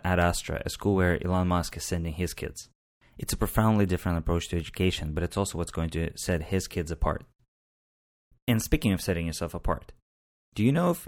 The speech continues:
indiehacker dot com? It's a community for entrepreneurs to meet, mingle, discuss problems, and help each other. It used to be a two-man show run by two brothers, Cortland and Channing Allen.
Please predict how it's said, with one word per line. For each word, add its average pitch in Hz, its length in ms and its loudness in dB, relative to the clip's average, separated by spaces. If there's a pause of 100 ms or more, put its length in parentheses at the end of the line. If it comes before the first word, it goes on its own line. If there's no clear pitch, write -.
(140)
indiehacker 110 640 4
dot 117 180 4
com? 127 380 2 (720)
It's - 160 0
a 120 40 -4
community 110 480 6
for 92 380 0
entrepreneurs 92 680 0
to 85 120 -8
meet, 107 240 0
mingle, 95 500 2 (340)
discuss - 300 0
problems, 87 540 -2
and 76 180 -6
help 98 220 2
each 85 140 -4
other. 71 220 -8 (760)
It 131 80 4
used 131 240 2
to 120 60 -4
be 107 280 2
a - 60 -6
two-man 87 380 0
show 85 280 -2
run 82 240 -2
by 82 120 0
two 85 140 -4
brothers, 80 460 -4
Cortland 92 400 0
and 73 240 -6
Channing 85 360 -2
Allen. 71 340 -4